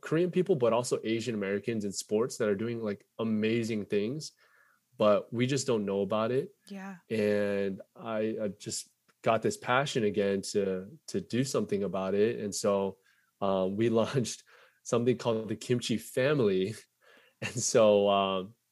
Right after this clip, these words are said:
Speaker 1: I don't know why the kimchi is so involved with it. I think there's something with me, like, people are,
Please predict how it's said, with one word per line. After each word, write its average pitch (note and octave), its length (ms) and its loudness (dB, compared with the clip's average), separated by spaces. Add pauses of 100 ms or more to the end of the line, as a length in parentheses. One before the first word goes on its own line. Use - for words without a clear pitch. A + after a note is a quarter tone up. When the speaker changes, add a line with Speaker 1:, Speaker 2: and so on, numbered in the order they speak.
(280)
Speaker 1:
I A2 100 -2
don't C#3+ 120 0
know C#3 100 0
why G#2 240 4
the G2+ 80 -2
kimchi A2 380 -4
is - 120 -6
so G2+ 160 0
involved F#2+ 360 -2
with G#2+ 120 -4
it. A#2+ 100 0
I G#2 120 0
think D#3 220 -2
there's C#3 180 0
something A#2+ 480 0
with G#2+ 160 0
me, G#2 300 2
like, F#2+ 400 -2 (1000)
people D3+ 300 4
are, A#2+ 240 6